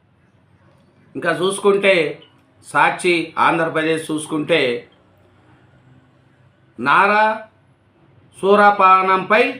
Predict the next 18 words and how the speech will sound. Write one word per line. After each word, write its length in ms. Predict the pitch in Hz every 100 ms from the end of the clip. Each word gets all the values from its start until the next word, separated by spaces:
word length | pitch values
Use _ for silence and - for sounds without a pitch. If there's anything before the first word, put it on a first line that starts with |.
| -
మహిళలు 520 | 165 196 202 202 202
కన్నెర్ర. 840 | 156 165 170 165 170 170 143 101 - _ _
ప్రకాశం 600 | 156 160 220 220 220 208
జిల్లా 560 | 202 196 196 226 247 - - _ _ _ -
మంచికలపాడులో 1040 | 156 196 208 208 202 196 185 185 190 220
బెల్ట్ 400 | 233 165 202 202
షాపులపై 600 | 208 202 196 190 185 214
మహిళలు 540 | 175 160 180 196 190
దాడి. 680 | 170 156 165 165 170 156 - - _ _ _ -
బాధిత 500 | 101 147 208 214 214
కుటుంబాలకు 840 | 214 202 202 202 196 196 196 196 214
వైఎస్ఆర్సీపీ 1120 | 185 185 208 202 196 196 196 190 185 208 214
పరామర్శ. 520 | 175 185 185 185 - 190 185 - - - _ _ _ -
తురకపాలెం, 800 | 180 202 202 202 196 196 208 214
విజయవాడలో 680 | 180 202 208 196 196 196 196
పర్యటించిన 720 | 180 185 185 190 185 202 214
పార్టీ 320 | 175 185 196
పెద్దలు. 640 | 190 180 175 180 185 175 131